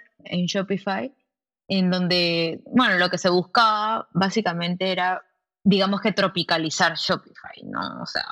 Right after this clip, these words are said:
hacer que de repente países que no son tan beneficiados o de primer mundo, no, no, no sé exactamente cuál es el, el término, pero,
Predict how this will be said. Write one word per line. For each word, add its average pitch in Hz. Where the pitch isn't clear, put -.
hacer 175
que 156
de 165
repente 165
países 160
que 180
no 160
son 170
tan 185
beneficiados 190
o 160
de 165
primer 175
mundo, 220
no, 185
no, 185
no 202
sé 196
exactamente 190
cuál 196
es 240
el, 214
el 165
término, 175
pero, 175